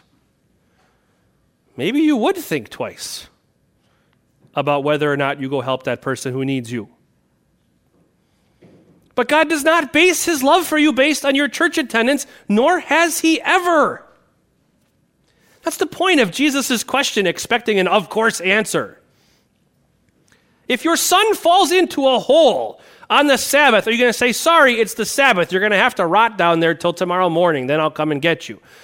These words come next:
No, you're gonna pull him out. And you would do the same thing.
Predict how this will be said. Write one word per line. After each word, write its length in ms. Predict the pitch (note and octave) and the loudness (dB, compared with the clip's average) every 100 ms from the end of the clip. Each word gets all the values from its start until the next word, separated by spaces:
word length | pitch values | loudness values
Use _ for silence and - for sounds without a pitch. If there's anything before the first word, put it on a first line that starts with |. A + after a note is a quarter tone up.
| _ - | _ -6
No, 160 | F4 | -4
you're 160 | A3+ C4+ | -2 -4
gonna 220 | E4 E4+ | -2 -4
pull 380 | - - C4+ C#4 | -4 0 0 2
him 220 | D4 C#4 | 0 -2
out. 720 | A#3+ D#4 C#4+ D3+ - - - - _ _ _ _ _ _ _ _ _ _ _ _ _ _ _ _ _ _ _ _ | -2 2 2 0 -8 -18 -18 -20 _ _ _ _ _ _ _ _ _ _ _ _ _ _ _ _ _ _ _ _
And 180 | E3+ E3+ | -4 -2
you 120 | A#3 | -2
would 160 | B3+ F3+ | -2 -2
do 140 | G#3 | -6
the 80 | F3 | -6
same 300 | - E3+ B2+ | -4 -4 -4
thing. 220 | - E2 | -8 -16